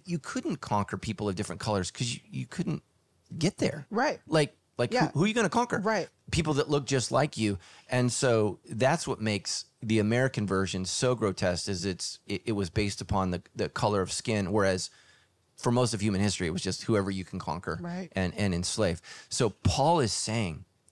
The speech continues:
Speaker 1: "You two who were against each other." So, so a Jew would have said, "Thank God." So think of, of the person,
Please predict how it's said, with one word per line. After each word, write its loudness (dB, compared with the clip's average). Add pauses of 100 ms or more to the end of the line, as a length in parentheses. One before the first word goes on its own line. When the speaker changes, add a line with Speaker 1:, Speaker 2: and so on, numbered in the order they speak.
(680)
Speaker 1:
"You 2
two 2
who 2
were -2
against -2
each -6
other." -2
So, 0
so -4
a 0
Jew 0 (800)
would 2
have 0
said, -4
"Thank -6
God." 2
So -2
think -4
of, 0
of -2
the -2
person, 0